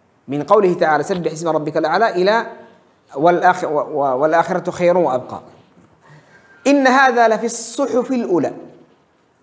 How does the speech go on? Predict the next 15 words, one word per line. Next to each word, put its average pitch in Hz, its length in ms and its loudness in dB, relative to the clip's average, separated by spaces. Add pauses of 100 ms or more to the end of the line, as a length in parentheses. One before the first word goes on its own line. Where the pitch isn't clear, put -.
(760)
صحف 233 480 4
إبراهيم 208 680 2 (840)
وموسى. 151 400 -4 (280)
ما 285 80 4
الذي 233 280 4
في 185 80 0
صحف 180 340 -2
إبراهيم 151 480 2
وموسى؟ 131 420 -2 (1400)
ما 165 80 4
الذي 170 320 4
في 160 180 -2
صحف 180 360 -6
إبراهيم 160 540 2
وموسى؟ 143 460 -2